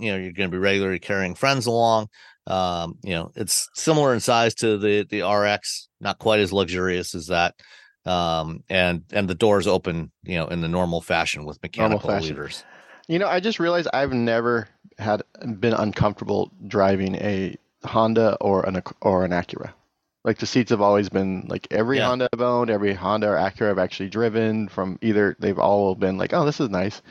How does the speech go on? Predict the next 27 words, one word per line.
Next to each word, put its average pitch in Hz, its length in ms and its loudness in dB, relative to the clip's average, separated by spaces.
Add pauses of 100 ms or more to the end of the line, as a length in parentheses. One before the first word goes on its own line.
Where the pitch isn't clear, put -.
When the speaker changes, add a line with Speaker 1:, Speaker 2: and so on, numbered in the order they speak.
(200)
Speaker 2:
Like, 151 200 0
to 190 120 0
the, 175 140 2
to - 140 -2
the, 170 160 2
to - 200 -2
the 160 80 2
point 156 160 0
where 156 100 4
you 131 60 4
just 117 140 0
don't 120 120 2
even 101 140 0
think 104 180 -2
about - 220 -2
it. - 100 -6 (300)
Speaker 1:
Yeah. 147 320 2 (400)
The, 151 160 4
the 143 240 0
only, 185 420 2
the 143 120 -2
only 170 180 2
one 156 240 0
where 139 120 2
I 131 60 2
would 117 160 -2
have 113 320 -2